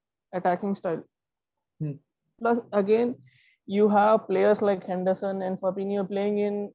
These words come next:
Speaker 1: instead of playing in midfield, they're playing in defense.
Speaker 2: That is sad. Yeah.
Speaker 1: Yeah. When that happens, you don't have cohesive. It's, it's a unit. Football is a team unit. Right? It's a
Speaker 2: Yeah.
Speaker 1: cohesive unit.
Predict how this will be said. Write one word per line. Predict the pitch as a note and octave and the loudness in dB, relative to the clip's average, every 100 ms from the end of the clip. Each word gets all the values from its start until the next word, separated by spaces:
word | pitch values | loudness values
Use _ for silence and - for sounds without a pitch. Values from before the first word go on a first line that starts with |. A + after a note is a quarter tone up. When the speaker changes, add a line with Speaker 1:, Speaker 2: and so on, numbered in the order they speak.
| _ - | _ -12
Speaker 1:
instead | G3+ B3 | -4 0
of | A#3 A3+ | 0 0
playing | G#3+ G#3+ A3 | -2 -2 -2
in | F#3+ F3+ | -4 -8
midfield, | F3+ G3+ F#3 F#3 - | -8 -6 -6 -6 -2
they're | F#3+ F#3 | -2 0
playing | G3 G3+ G#3 | 2 2 2
in | G3 | 2
defense. | E3+ E3+ F3 - - _ _ B3+ - C#3 C#3 | 2 0 -6 -8 -16 _ _ -20 -18 -16 -8
Speaker 2:
That | C#3+ D3 | -6 -6
is | - | -6
sad. | C#3+ C3+ C3+ _ - | -6 -6 -14 _ -10
Yeah. | C3 C3 _ - _ - | -10 -10 _ -20 _ -4
Speaker 1:
Yeah. | F#3+ F3+ - - - | 2 2 2 -6 -6
When | F#3+ G3+ | 0 2
that | G3 G#3+ G#3+ | 4 2 2
happens, | G3+ G3+ G3+ G3+ | 0 0 -4 -4
you | G3 | -2
don't | G3 G#3+ G#3 | 0 2 2
have | G3+ G#3 G3+ | 2 2 -2
cohesive. | G3 G3+ G3 G#3+ _ - | -2 0 -2 -6 _ -14
It's, | - - | -14 -12
it's | G#3 A#3 | -2 2
a | |
unit. | G#3 A3 A#3 - - _ - | 4 4 2 0 -8 _ -8
Football | G3 F#3+ A3 | -4 2 4
is | G#3 | 4
a | G#3 | 2
team | F3+ G#3 G3+ | -2 -4 -4
unit. | F3+ F3 - _ - | -4 -8 -10 _ -12
Right? | F#3+ | -8
It's | G3 G#3 | -8 -6
a | |
Speaker 2:
Yeah. | G3 | 0
Speaker 1:
cohesive | G#3 G#3+ A3 F#3+ | 4 4 4 0
unit. | G3 F#3+ | -2 -4